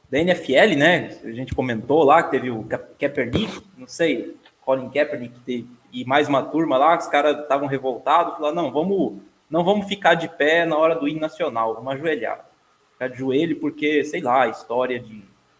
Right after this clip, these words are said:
racismo, alguma coisa assim. Tudo bem, é causa deles lá.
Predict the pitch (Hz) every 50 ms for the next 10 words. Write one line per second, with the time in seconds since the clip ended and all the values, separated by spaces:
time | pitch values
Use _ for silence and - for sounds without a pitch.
0 | _ _ _ _ _ _ _ _ _ _ _ - 123 117 - - 113 123 131 131
1 | - 113 117 120 139 - 196 180 185 - - - 254 247 226 233 185 135 110 92
2 | - - - - - 190 196 180 165 131 123 113 104 - 113 110